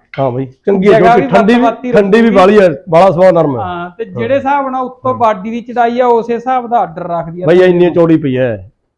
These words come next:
Speaker 1: ਦੋ ਫੁੱਟ
Speaker 2: ਚੜਾਈ ਵੀ
Speaker 1: ਚੌੜੀ ਪਈ
Speaker 2: ਚੰਗੀ
Speaker 1: ਐ।
Speaker 2: ਆ ਤੇ ਬਰੀਕ ਆ ਗਈ ਫੁੱਲ
Speaker 1: ਹਾਂ।
Speaker 2: ਤੇ ਆ ਗਈ ਜੈਡ ਬਲੈਕ, ਜਮਾਂ ਸ਼ੀਸ਼ੇ ਵਰਗੀ ਝੋਟੀ ਆ, ਬਿਲਕੁਲ ਸਾਫ਼ ਹਰੇਕ ਪੱਖ ਤੋਂ।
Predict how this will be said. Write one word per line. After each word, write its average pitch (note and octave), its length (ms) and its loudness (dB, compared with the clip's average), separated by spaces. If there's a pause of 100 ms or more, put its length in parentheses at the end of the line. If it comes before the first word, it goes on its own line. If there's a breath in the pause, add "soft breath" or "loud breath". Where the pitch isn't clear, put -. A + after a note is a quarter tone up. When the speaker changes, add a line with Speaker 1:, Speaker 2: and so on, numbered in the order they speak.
(280)
Speaker 1:
ਦੋ C3+ 180 -2
ਫੁੱਟ D#3+ 140 0
Speaker 2:
ਚੜਾਈ D#3+ 140 2
ਵੀ G#3+ 60 -2
Speaker 1:
ਚੌੜੀ D#3 160 2
ਪਈ - 60 -2
Speaker 2:
ਚੰਗੀ B3 320 -4
Speaker 1:
ਐ। B3+ 60 -2
Speaker 2:
ਆ B3+ 40 -6
ਤੇ C4 120 -2
ਬਰੀਕ A#3 520 -2
ਆ A#3+ 140 2
ਗਈ A#3 180 -8
ਫੁੱਲ G#3+ 380 -6
Speaker 1:
ਹਾਂ। A#2 540 -6 (300)
Speaker 2:
ਤੇ B3+ 80 0
ਆ B3 260 2
ਗਈ A#3+ 180 -6
ਜੈਡ G3+ 360 -4
ਬਲੈਕ, F#3+ 360 -6
ਜਮਾਂ G3 300 -8
ਸ਼ੀਸ਼ੇ A3+ 440 -8
ਵਰਗੀ G#3+ 240 -4
ਝੋਟੀ A3+ 360 -12
ਆ, C#3 140 -20 (300)
ਬਿਲਕੁਲ C#4 380 -6
ਸਾਫ਼ F#3+ 560 -6
ਹਰੇਕ A#3 300 -4
ਪੱਖ F#3+ 220 -14
ਤੋਂ। E3+ 200 -20